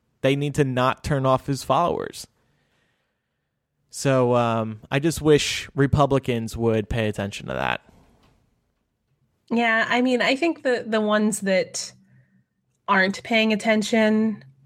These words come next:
Speaker 2: aren't actually Republicans. This whole Tea Party bullshit, these are not real Republicans. I can have respect for real Republicans, for people like John McCain
Speaker 1: Mm-hmm.
Speaker 2: and Bob Corker.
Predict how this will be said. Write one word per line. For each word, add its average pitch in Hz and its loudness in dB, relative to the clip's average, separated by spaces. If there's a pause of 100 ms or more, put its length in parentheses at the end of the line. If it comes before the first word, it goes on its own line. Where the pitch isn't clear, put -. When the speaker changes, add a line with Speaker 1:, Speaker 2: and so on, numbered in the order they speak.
(200)
Speaker 2:
aren't 233 2
actually 185 2
Republicans. 170 0
This 202 0
whole 254 2
Tea 190 0
Party 185 2
bullshit, 156 0
these 233 2
are 240 4
not 170 2 (760)
real 196 4
Republicans. 165 0
I 277 2
can 302 2
have 247 0
respect 220 0 (140)
for 202 2
real 190 2
Republicans, 170 -2
for 190 0
people 190 0
like 170 0
John 170 0
McCain 160 0 (460)
Speaker 1:
Mm-hmm. 120 -12
Speaker 2:
and 180 2
Bob 165 0
Corker. - -4